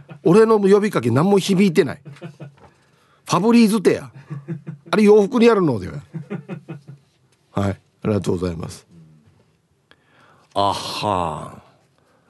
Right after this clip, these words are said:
全身洗ったらオール上がりに汗かく。ののののの。これ、だから拭いて、すぐ扇風機。はい。これがちゃっさいいやんべやこと。いやいや、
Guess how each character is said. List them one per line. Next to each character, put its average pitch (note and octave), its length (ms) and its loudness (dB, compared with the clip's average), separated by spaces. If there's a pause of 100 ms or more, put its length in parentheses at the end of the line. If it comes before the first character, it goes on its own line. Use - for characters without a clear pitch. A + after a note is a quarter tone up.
(140)
全 C4+ 280 2
身 E4+ 280 2
洗 E4+ 160 2
っ - 60 -6 (300)
た C#3 120 0
ら G#2 260 -2 (200)
オ G3 160 4
ー - 20 2
ル A3+ 60 4
上 G3+ 120 2
が G3 60 -2
り F#3+ 80 2
に F#3+ 80 2
汗 G#3+ 240 0
か - 140 -4
く。 - 180 -18 (1600)
の A3+ 160 4
の G#3+ 120 4
の F3 120 2
の C#3+ 100 2
の。 A#2+ 100 0
こ B2+ 100 -2
れ、 C#3 80 -2
だ C#3 80 -4
か D#3+ 60 2
ら C#3 80 2
拭 B3+ 240 2
い A3+ 120 2
て、 F3+ 420 0 (420)
す - 160 -4
ぐ A#3 100 0
扇 D#3+ 260 0
風 C3+ 200 -2
機。 F#2 340 -6 (920)
は B2+ 260 -2
い。 D#2+ 100 -10 (640)
こ G#3+ 120 -2
れ B3+ 60 0
が C4 80 -4
ち - 80 -2
ゃ F3 40 -2
っ - 20 -4
さ - 180 -2
い D#3+ 80 0
い D3+ 60 2
や C3 100 2
ん A2+ 60 -4
べ B2 80 0
や G#2 60 -2
こ F#2 120 -16
と。 F2 280 -6 (720)
い - 40 -2
や F#3+ 100 0
い - 20 0
や、 D3+ 120 -4